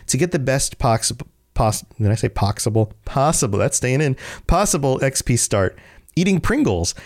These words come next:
and calling my brother over every time I finished a quest with dialogue only. Got to Vault City or convinced the ghouls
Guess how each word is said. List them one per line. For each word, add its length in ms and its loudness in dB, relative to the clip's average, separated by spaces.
and 120 0
calling 340 2
my 120 2
brother 320 2
over 280 0
every 220 2
time 220 2
I 80 2
finished 440 -2
a 80 2
quest 520 0
with 220 0
dialogue 540 2
only. 480 2
Got 220 -2
to 100 0
Vault 260 0
City 340 2
or 140 0
convinced 680 0
the 160 0
ghouls 600 2